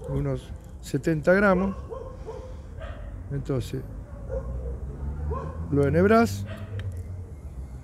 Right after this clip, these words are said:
Si te pones los lentes, lo enhebrás más rápido. Ah, mierda.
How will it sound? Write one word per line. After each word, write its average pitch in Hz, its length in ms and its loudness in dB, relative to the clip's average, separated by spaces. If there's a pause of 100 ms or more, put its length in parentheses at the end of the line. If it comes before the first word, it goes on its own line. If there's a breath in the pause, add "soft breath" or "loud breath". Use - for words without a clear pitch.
(680)
Si - 160 -2
te 127 120 6
pones 147 220 6
los 147 100 6
lentes, 156 260 6
lo 135 80 4
enhebrás 139 280 4
más 160 140 6
rápido. 180 380 6 (2250)
Ah, 147 140 2
mierda. 76 260 2